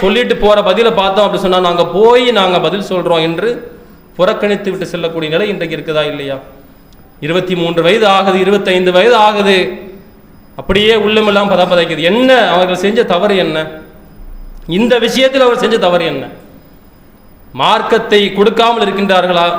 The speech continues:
முழுமையாக கொடுத்திருக்கின்றார்கள். ஆனால் பல மக்கள் பார்க்கக்கூடிய விஷயம் என்னன்னு சொன்னா, எல்லாவற்றையும் முன்னிறுத்துறது, பொருளாதாரத்தை முதற்கொண்டு, அழகை முதற்கொண்டு, குடும்ப பின்னணியை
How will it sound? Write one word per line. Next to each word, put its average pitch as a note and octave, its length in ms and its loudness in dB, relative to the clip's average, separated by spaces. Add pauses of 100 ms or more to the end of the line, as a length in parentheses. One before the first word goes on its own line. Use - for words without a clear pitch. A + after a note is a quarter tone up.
முழுமையாக B3 580 2
கொடுத்திருக்கின்றார்கள். G3 760 -2 (840)
ஆனால் G#3 320 2 (760)
பல F#3 160 0 (580)
மக்கள் A3+ 320 0 (160)
பார்க்கக்கூடிய F#3+ 540 -2 (100)
விஷயம் G#3 320 -2
என்னன்னு E3 280 -4
சொன்னா, C#3 220 -6 (920)
எல்லாவற்றையும் A3+ 720 0
முன்னிறுத்துறது, D3+ 560 -4
பொருளாதாரத்தை E3+ 800 0
முதற்கொண்டு, F#3 440 -2 (100)
அழகை F#3 280 0 (100)
முதற்கொண்டு, F#3+ 480 -6 (640)
குடும்ப A3+ 360 2 (400)
பின்னணியை A3+ 400 2